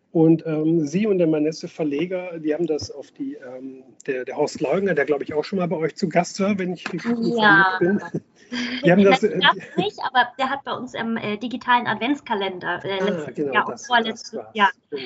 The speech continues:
Speaker 2: Und da
Speaker 1: Also
Speaker 2: hat er das nämlich auch vorgestellt, genau.
Speaker 1: Ja, ja. Genau, und das ist immer auf den Buchmessen immer so ein, ein fixer Termin. Da gibt's immer so ein kleines Bloggertreffen beim Manesse und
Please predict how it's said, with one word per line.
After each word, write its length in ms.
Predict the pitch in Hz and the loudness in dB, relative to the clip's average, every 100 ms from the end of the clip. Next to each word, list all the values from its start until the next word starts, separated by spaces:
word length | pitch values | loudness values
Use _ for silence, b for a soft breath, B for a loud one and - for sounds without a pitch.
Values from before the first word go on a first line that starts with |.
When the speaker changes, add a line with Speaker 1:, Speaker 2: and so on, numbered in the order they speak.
| B | B
Speaker 2:
Und 140 | 240 | -4
da 80 | - | 0
Speaker 1:
Also 100 | 294 | 2
Speaker 2:
hat 100 | 269 | 2
er 60 | 254 | 0
das 220 | - - | -14 -16
nämlich 280 | 240 240 - | -12 -8 -4
auch 160 | 214 | -4
vorgestellt, 720 | - 202 202 208 - 185 196 - | -2 -4 -4 -8 -10 -10 -10 -8
genau. 420 | 240 240 240 214 | -4 0 0 -2
Speaker 1:
Ja, 120 | 131 | -6
ja. 40 | 123 _ _ | -12 _ _
Genau, 260 | - 147 139 | -4 2 4
und 80 | 147 | 6
das 160 | 170 | 4
ist 140 | 208 170 | 2 0
immer 320 | 196 196 180 | 0 0 -2
auf 120 | 165 | -4
den 140 | 196 156 | 0 0
Buchmessen 480 | 220 214 190 - | -2 -4 -6 -4
immer 160 | 180 175 | -4 -4
so 160 | 160 156 | -4 -6
ein, 200 | 156 160 | -6 -4
ein 340 | 160 160 156 | -2 -2 -4
fixer 480 | - - - - 170 | -8 -10 -8 -8 -8
Termin. 340 | - 160 185 | 0 2 2
Da 80 | 190 | 2
gibt's 160 | 156 - | 0 -2
immer 100 | 170 | -4
so 140 | 170 | 0
ein 220 | 165 160 | 0 0
kleines 400 | - 170 208 196 | 0 0 0 -2
Bloggertreffen 960 | - 185 202 180 - 160 - 175 175 156 | -2 -2 0 -2 -6 -10 -4 -4 -4 -8
beim 160 | 156 160 | -4 -2
Manesse 520 | 151 175 - 190 180 | -2 -4 -6 -6 -2
und 300 | 156 170 | 0 0